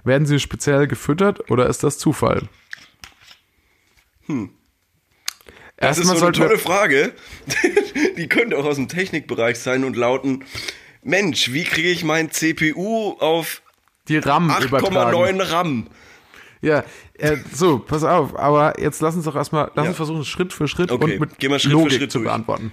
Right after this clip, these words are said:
Speaker 2: Geh mal Schritt für Schritt durch.
Speaker 1: Ameisensoldat.
Speaker 2: Ameisensoldat, was ist das?
Speaker 1: Vermutlich ist er für die Verteidigung des Ameisenhügels zuständig und ist so eine Art spezielle Ameise,
Speaker 2: Mhm.
Speaker 1: weil es gibt ja, ich weiß davon, es
Speaker 2: Mhm.
Speaker 1: gibt, ähm, die Königin,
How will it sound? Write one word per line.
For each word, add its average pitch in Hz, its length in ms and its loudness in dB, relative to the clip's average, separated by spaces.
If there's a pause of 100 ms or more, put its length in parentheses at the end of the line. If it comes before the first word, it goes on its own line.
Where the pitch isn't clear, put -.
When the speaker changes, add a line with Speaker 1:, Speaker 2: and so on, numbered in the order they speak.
Speaker 2:
Geh 147 120 -2
mal 147 100 2
Schritt 139 220 -4
für 127 120 -6
Schritt - 280 -8
durch. 64 140 -12
Speaker 1:
Ameisensoldat. 113 960 2
Speaker 2:
Ameisensoldat, 98 680 -2
was 107 120 -8
ist - 240 -8
das? - 200 -8 (460)
Speaker 1:
Vermutlich 196 800 2 (180)
ist - 220 -4
er 143 80 2
für 127 120 -4
die 123 80 -4
Verteidigung 156 800 0 (280)
des 127 140 -6
Ameisenhügels 123 960 2
zuständig 120 540 -2 (260)
und 135 140 0
ist 160 160 0
so 160 60 -2
eine 156 280 0
Art 131 200 -4
spezielle 156 640 2
Ameise, 113 540 2 (120)
Speaker 2:
Mhm. 98 140 -10
Speaker 1:
weil 120 140 2
es 127 160 -2
gibt 175 200 -4
ja, 143 200 2
ich - 200 -10
weiß 117 320 2
davon, 120 280 -2
es 101 120 -4
Speaker 2:
Mhm. 101 40 -6
Speaker 1:
gibt, 120 280 -4
ähm, 104 380 0
die 104 80 -4
Königin, 170 460 2